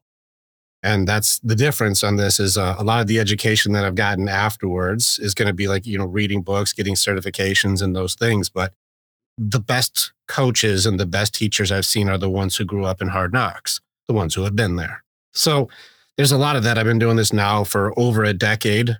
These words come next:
professionally. I built, uh, multiple versions of what this is, and it's evolved over time. I've built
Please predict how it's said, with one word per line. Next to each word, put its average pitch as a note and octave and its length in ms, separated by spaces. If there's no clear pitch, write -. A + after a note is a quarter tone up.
professionally. G2 680
I G#2 60
built, G2+ 360
uh, G2+ 140
multiple G#2 520
versions G2+ 640
of G#2 140
what G#2+ 180
this G#2+ 220
is, G#2+ 200
and G#2 80
it's F2+ 140
evolved F#2+ 500
over G2 220
time. G#2 380
I've F#2+ 160
built G#2 240